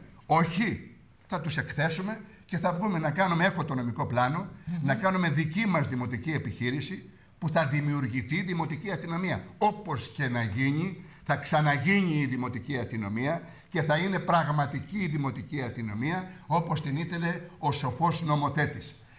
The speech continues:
Speaker 1: Και μην ξεχνάτε ότι το υλικό υπάρχει. Και αν το έχουνε πάρει, θα το ξαναπάρουμε. Γιατί είναι δημοτική περιουσία. Και οι μοτοσυκλέτες, και τα αυτοκίνητα της δημοτικής αστυνομίας,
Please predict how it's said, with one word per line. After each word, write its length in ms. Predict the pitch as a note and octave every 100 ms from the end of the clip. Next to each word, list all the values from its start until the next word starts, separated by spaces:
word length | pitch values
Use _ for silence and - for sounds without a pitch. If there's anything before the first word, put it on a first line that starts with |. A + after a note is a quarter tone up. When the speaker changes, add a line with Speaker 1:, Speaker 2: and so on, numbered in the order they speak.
| -
Speaker 1:
Και 120 | E3+
μην 100 | E3
ξεχνάτε 460 | C#3 A#2+ E3 - F#3+
ότι 140 | D3+
το 120 | C#3+
υλικό 280 | C#3 C#3 F#3
υπάρχει. 420 | F3 D#3+ A2+ - - - - -
Και 100 | -
αν 100 | D#3+
το 80 | D3+
έχουνε 220 | D3 C3+
πάρει, 300 | A#2 D3 E3
θα 140 | F#3 D3+
το 80 | -
ξαναπάρουμε. 760 | F3 D#3 D3+ D3+ A2+ G#2+ F#2+ - - -
Γιατί 220 | B2 F3+
είναι 100 | E3
δημοτική 520 | D3+ E3+ B3 C#3 G3+
περιουσία. 640 | D3+ D3 C#3 A#2 C#3+ A2 F#2+ - -
Και 100 | C#3
οι 200 | F3+ G3+
μοτοσυκλέτες, 800 | G3+ G#3 F#3+ F#3+ G3 G3 F#3+ - - -
και 140 | - D#3
τα 180 | E3 G#3
αυτοκίνητα 580 | G3+ A3 G#3 G#3 G#3 G#3
της 100 | G3
δημοτικής 400 | G3 G3 F3 D#3+
αστυνομίας, 520 | F3+ F#3 F3 F3+